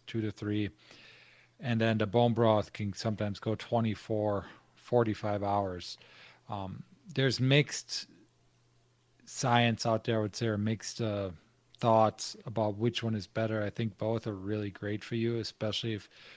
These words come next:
we get, we're, t-, we're talking about utilizing the whole animal. It's, they, you know, the bones, like you said, are left behind, but they have so much nutrition in them. I mean, the bone marrow, that is something that our ancestors ate way back.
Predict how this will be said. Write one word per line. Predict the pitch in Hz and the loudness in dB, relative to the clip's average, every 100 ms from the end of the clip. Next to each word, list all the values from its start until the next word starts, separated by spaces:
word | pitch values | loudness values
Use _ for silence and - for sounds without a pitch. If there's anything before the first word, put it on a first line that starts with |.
| _ - | _ -8
we | |
get, | 107 117 147 - - | -4 -2 -4 -12 -12
we're, | 110 | -10
t-, | 123 | -6
we're | 123 | -6
talking | 101 107 107 104 | -4 -4 -4 -4
about | 101 95 | -4 -4
utilizing | 107 110 104 92 101 | -4 -4 -6 -8 -8
the | 95 | -8
whole | 107 104 - | -8 -8 -6
animal. | 104 113 120 123 - - - - - _ - | -2 0 2 2 -2 -12 -20 -20 -20 _ -8
It's, | 110 - - - - - | -8 -6 -8 -8 -10 -12
they, | 127 113 - _ | -6 -6 -8 _
you | 131 | -4
know, | 110 | -2
the | 104 | -2
bones, | 92 110 113 117 - - - - | 2 4 4 0 -2 -4 -6 -8
like | 117 104 | -6 -4
you | 104 | -4
said, | 120 113 | -4 0
are | 110 113 | 4 4
left | 113 107 - | 4 2 -2
behind, | 104 104 110 113 117 - - - _ | -2 0 0 0 0 -6 -20 -20 _
but | 113 113 | -2 2
they | |
have | 107 104 | 2 2
so | - 120 | 2 4
much | 117 110 - | 4 2 -2
nutrition | 104 - 113 - 104 | -2 0 0 -2 -4
in | 95 | -4
them. | 95 92 - | -6 -8 -6
I | |
mean, | 120 113 | -2 0
the | 104 | 0
bone | 92 104 120 123 | 0 2 2 2
marrow, | 123 131 131 123 - - - - - - _ _ | 2 4 2 2 -4 -20 -20 -20 -20 -20 _ _
that | 117 117 | 2 4
is | 113 | 4
something | - 113 104 107 | 0 -2 -2 -2
that | 101 104 | -2 -2
our | - 107 104 | 0 0 0
ancestors | 107 104 110 - 110 98 | -2 -4 -8 -8 -10 -10
ate | - 104 101 - | -8 -6 -8 -10
way | 107 101 113 131 113 98 | -10 -6 -2 0 0 -2
back. | 90 87 95 | -6 -8 -10